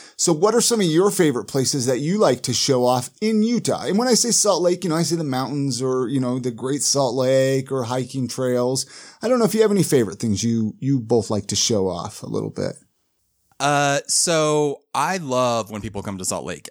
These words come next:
Speaker 2: I, and, you know, I tell people when I leave Utah, when I leave Salt Lake City, and specifically Salt Lake City, uh, for vacation,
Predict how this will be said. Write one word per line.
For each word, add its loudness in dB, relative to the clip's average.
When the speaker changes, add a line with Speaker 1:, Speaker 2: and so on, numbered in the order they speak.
Speaker 2:
I, 2
and, -4
you 2
know, 4
I 4
tell 0
people -4
when -2
I -2
leave 0
Utah, -2
when 2
I 2
leave 2
Salt 0
Lake -2
City, -4
and -8
specifically -4
Salt -6
Lake -6
City, -8
uh, 2
for -4
vacation, -2